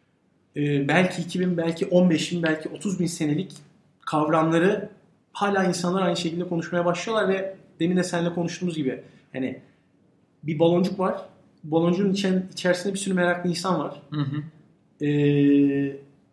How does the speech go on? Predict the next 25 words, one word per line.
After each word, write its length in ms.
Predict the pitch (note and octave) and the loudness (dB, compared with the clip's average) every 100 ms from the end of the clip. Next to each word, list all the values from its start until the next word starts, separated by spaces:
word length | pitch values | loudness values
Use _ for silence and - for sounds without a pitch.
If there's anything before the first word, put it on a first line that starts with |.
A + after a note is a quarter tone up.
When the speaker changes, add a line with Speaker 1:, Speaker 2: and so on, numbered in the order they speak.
| _ _ _ _ _ _ _ _ _ _ _ - | _ _ _ _ _ _ _ _ _ _ _ -6
Speaker 1:
ve 400 | D3+ G#3 G#3+ - - _ _ - | -2 0 -2 -8 -18 _ _ -6
yani 160 | D3 C#3+ | -4 -2
aslına 320 | D#3 - F3+ | -2 0 0
bakarsan 480 | F#3+ G3+ F#3+ F#3+ F3 | 2 2 0 0 0
o 100 | D#3+ | 0
baloncuk 540 | E3 F3 F3+ F#3 - | 2 2 0 -4 -4
böyle 280 | F3 F3+ F3+ | -2 0 -2
küçükmüş 440 | - - F#3+ - | -6 -8 -6 -4
gibi 160 | F3 D3+ | -4 -2
gözükse 420 | D3 C#3+ - F#3 | -2 -2 -2 -2
de 140 | D#3 D#3+ | 0 -2
ve 180 | D#3 - - - | -4 -8 -14 -4
az, 200 | D#3+ E3 - - - | -2 0 -4 -10 -4
az 260 | D#3+ D#3+ | -2 -2
buz 140 | D#3+ D3 | -2 0
insanlar 460 | D3 D3+ D3 D#3 | 0 0 0 0
olsa 360 | D3 C#3 - D3+ | 0 -2 -2 -2
da 240 | D#3+ D#3 - | -4 -6 -6
ki 100 | C#3+ | -4
bence 240 | D3 D3 | 0 0
mesela 500 | D3 - D#3 D#3 - - _ - | -2 -2 -2 -2 -4 -16 _ -14
sen 420 | - D#3+ E3 D#3 | -2 0 0 -6
bugün 240 | C#3 C#3+ D#3 | -6 -2 0
yaptığın 340 | C#3+ D3 D3+ | 0 -2 -6
işle 480 | D3 - C#3 - | -6 -4 -2 -4